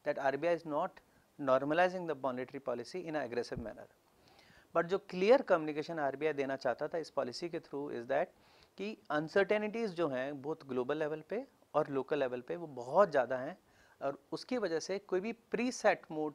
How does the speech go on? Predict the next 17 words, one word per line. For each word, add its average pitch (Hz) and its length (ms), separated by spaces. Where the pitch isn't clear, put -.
पे 165 120
पॉलिसी 135 580
या 151 120
फॉरवर्ड 160 460
गाइडेंस 147 400
देना 147 320
किसी 190 220
भी 196 120
फ्रंट 147 240
पे 196 160
बहुत 139 220
डिफिकल्ट 117 480
है। - 100
तीसरी 214 340
चीज़ 226 240
जो 196 120
आरबीआई 160 560